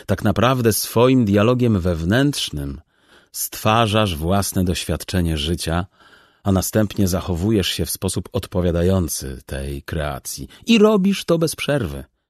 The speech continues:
Nigdy, serio nigdy, nie reagujesz na samo życie. Reagujesz na swoją opinię o życiu,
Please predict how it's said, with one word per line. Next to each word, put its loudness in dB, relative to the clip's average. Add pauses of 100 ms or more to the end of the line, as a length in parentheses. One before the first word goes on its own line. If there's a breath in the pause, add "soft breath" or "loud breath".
(500)
Nigdy, 2 (180)
serio 0
nigdy, -6 (600)
nie 6
reagujesz 4
na 2
samo 2
życie. -10 (680 loud breath)
Reagujesz 6
na 0
swoją 4 (160)
opinię 2
o -4
życiu, -4